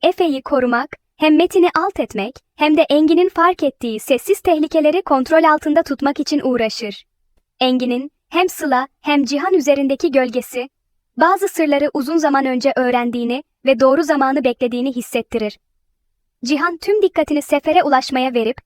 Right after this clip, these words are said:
Metin'in Bilal'i öldürttüğünün kanıtını bulmaya çalışırken, Metin neredeyse nefes alışı bile takip edilecek kadar paranoyaklaşmış,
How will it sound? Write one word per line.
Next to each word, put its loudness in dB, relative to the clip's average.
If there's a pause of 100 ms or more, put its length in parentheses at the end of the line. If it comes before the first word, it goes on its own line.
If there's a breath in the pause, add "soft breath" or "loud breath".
(200)
Metin'in 2
Bilal'i 2
öldürttüğünün 2
kanıtını 0
bulmaya -2
çalışırken, -8 (260)
Metin 0
neredeyse 0
nefes -2
alışı -6
bile -2
takip -4
edilecek -2
kadar -2
paranoyaklaşmış, -6